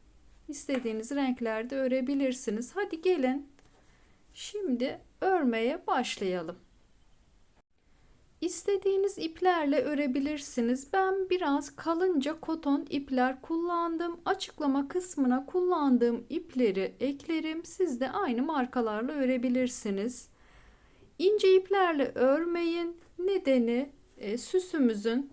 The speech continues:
böyle kalın durmasını istediğim için, böyle kalıp gibi dursun istiyorum. Onun için kalın koton ipler tercih ettim.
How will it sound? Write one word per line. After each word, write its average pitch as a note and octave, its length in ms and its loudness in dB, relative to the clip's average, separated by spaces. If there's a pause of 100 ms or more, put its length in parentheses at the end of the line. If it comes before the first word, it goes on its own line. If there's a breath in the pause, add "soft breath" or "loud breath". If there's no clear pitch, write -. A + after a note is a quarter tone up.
(120)
böyle C4 320 -4
kalın C#4 440 -2
durmasını A3 560 -2
istediğim A#3 720 -2
için, F#3 340 -6
böyle G3 300 -4
kalıp C4 400 -4
gibi F3+ 260 -6
dursun F3 360 -10
istiyorum. C4 680 -4
Onun F#4+ 240 0
için B3+ 320 -2
kalın C#4+ 400 -2
koton C#4+ 560 -6
ipler C4+ 500 -4
tercih B3+ 560 -4
ettim. A3+ 600 -4